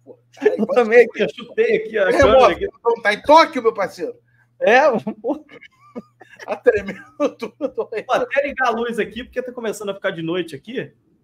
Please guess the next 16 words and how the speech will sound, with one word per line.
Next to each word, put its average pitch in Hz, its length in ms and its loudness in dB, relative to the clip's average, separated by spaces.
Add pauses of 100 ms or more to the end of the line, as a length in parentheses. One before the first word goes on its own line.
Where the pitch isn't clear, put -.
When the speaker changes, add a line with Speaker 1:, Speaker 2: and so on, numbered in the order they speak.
(800)
Speaker 2:
Dá 156 100 -8
um 180 40 -2
apagão 180 500 -2
aqui 151 180 -8
agora. 131 360 -6 (840)
Foi 175 200 -4
o 160 100 -4
Botafogo 165 540 -6
e 196 40 2
Atlético 175 380 -2
Paranaense 156 520 -2
ano 135 120 -14
passado. 117 420 -14 (420)
Speaker 1:
É, 107 380 -20
eita 202 500 -4
porra. 143 520 -12